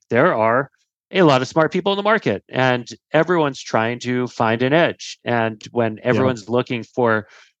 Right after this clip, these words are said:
Speaker 1: the very same edge, well, it's not gonna be easy for it to actually work.
Speaker 2: Right. That's the
Speaker 1: Um,
Speaker 2: competing idea aspect of it. I, I totally agree. 'Cause it, uh, at least once or twice,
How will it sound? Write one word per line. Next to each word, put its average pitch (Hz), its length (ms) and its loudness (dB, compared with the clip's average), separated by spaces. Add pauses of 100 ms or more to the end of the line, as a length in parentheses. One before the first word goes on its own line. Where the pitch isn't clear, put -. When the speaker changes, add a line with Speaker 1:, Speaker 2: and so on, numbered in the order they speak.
(160)
Speaker 1:
the 143 60 4
very 165 200 4
same 165 240 2
edge, 214 380 -2
well, 160 260 4
it's 147 640 -2 (640)
not 151 300 2
gonna 143 140 0
be 123 160 2
easy 98 380 -4 (160)
for 110 180 2
it 101 100 -4
to 110 80 -2
actually 98 340 -2
work. 95 420 -4 (580)
Speaker 2:
Right. 92 160 -4 (160)
That's 131 420 0
the 123 100 -2
Speaker 1:
Um, - 40 -10
Speaker 2:
competing 123 520 4
idea 107 480 2 (280)
aspect 110 460 -4
of 101 140 0
it. 98 120 -2 (120)
I, 101 320 -2
I - 20 -2
totally 98 360 0
agree. 104 220 2
'Cause 107 200 -2
it, 104 200 -2
uh, 127 100 2
at 98 140 2
least 143 360 4
once 127 280 2
or 110 60 0
twice, 104 560 0